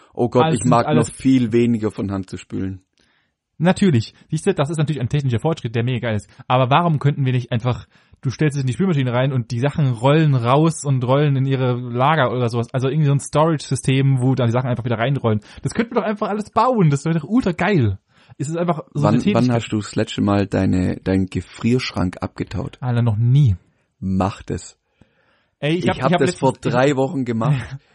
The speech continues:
Speaker 1: Hey,
Speaker 2: Siehst du,
Speaker 1: das sind,
Speaker 2: das sind
Speaker 1: das
Speaker 2: die
Speaker 1: sind,
Speaker 2: schlimmsten Sachen.
Speaker 1: das sind Eisplatten rausgekommen. Ich
Speaker 2: <laughs>
Speaker 1: hat, das war abartig. Mein,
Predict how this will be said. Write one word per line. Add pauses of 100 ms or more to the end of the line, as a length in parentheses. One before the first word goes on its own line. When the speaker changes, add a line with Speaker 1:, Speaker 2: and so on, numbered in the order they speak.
(500)
Speaker 1:
Hey,
Speaker 2:
Siehst
du,
Speaker 1:
das
sind,
Speaker 2:
das
sind
Speaker 1:
das
Speaker 2:
die
Speaker 1:
sind,
Speaker 2:
schlimmsten
Sachen.
Speaker 1:
das
sind (160)
Eisplatten
rausgekommen.
Ich
Speaker 2:
<laughs>
Speaker 1:
hat, (360)
das
war (120)
abartig.
Mein,